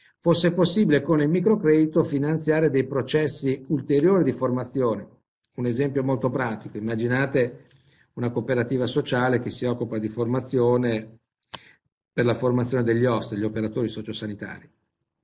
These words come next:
Ora, è chiaro che al termine di questo percorso l'operatore sociosanitario non, non aprirà un negozio, non avrà un'attività imprenditoriale in senso stretto, in molti casi sarà un dipendente, eh, di una casa di cura privata o di un'asl e così via.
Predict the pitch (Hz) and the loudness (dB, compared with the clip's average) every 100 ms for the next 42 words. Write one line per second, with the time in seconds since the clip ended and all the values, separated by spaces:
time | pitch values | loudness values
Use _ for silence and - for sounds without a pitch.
0 | _ - 139 - 135 190 202 151 127 160 | _ -10 -8 -6 -2 2 2 2 2 4
1 | 151 139 139 139 139 160 165 156 147 151 | 4 2 2 0 -2 0 0 4 2 2
2 | 123 120 113 131 123 127 120 120 131 - | 0 0 -2 0 -2 -2 -4 -4 -4 -2
3 | 135 131 123 139 123 113 110 104 104 101 | -2 0 2 2 2 0 -6 -10 -10 -10
4 | 107 113 120 143 131 120 120 120 113 - | -6 -2 0 2 2 0 0 0 -2 -4
5 | 120 117 110 110 117 135 123 120 107 117 | -2 0 0 -2 -4 -4 -6 -6 -6 -6
6 | 113 113 110 113 113 107 113 110 113 131 | -6 -6 -6 -4 -4 -6 -10 -10 -8 -4
7 | 113 - 101 _ _ _ - 131 127 120 | -4 -6 -16 _ _ _ -8 -4 -2 -2
8 | 139 123 127 117 117 110 107 104 107 120 | -2 0 0 -2 -4 -4 -4 -4 0 2
9 | 143 110 107 - _ _ - 120 113 107 | 2 2 -6 -10 _ _ -8 -6 -2 -4
10 | 101 110 101 101 104 107 101 98 107 110 | -4 -6 -6 -6 -6 -6 -4 -4 -2 0
11 | 120 135 120 104 104 104 101 110 117 131 | 0 0 -2 -4 -4 -4 -6 -4 -2 0
12 | 135 95 101 101 98 98 | -2 -2 -6 -10 -16 -18